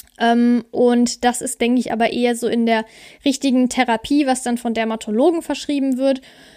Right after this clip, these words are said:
Aber vergleichsweise hat eben gezeigt, dass die, dass das Vitamin B drei wirklich auch positive Auswirkungen hat. Und das ist auch der Grund wahrscheinlich, weshalb viele Cremes und Pflegeprodukten Vitamine und so weiter enthalten. Findet man ja immer öfter, dass da draufsteht.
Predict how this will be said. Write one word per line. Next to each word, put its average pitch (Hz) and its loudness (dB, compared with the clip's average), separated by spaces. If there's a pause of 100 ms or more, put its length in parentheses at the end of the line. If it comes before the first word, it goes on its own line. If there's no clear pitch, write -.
(180)
Aber 262 2
vergleichsweise 233 -2
hat 247 -2
eben 240 -2
gezeigt, 269 -2 (280)
dass 233 -2 (240)
die, 233 -2 (120)
dass 240 -2
das 233 -4
Vitamin 240 0
B 226 -2 (120)
drei 247 0
wirklich 262 -2
auch - -2
positive 302 0
Auswirkungen 269 -2
hat. 262 -2 (400)
Und 247 0
das 240 0
ist 233 -6
auch 277 2
der 254 0
Grund 277 -2
wahrscheinlich, 247 0
weshalb 226 -4
viele 240 0
Cremes 247 -2
und 226 -4
Pflegeprodukten 269 -2
Vitamine 254 -2
und 233 -4
so 220 -6
weiter 226 -4
enthalten. 269 0
Findet 269 0
man 233 0
ja - -4
immer 254 2
öfter, 233 -6
dass 220 -6
da 220 -4
draufsteht. 233 -2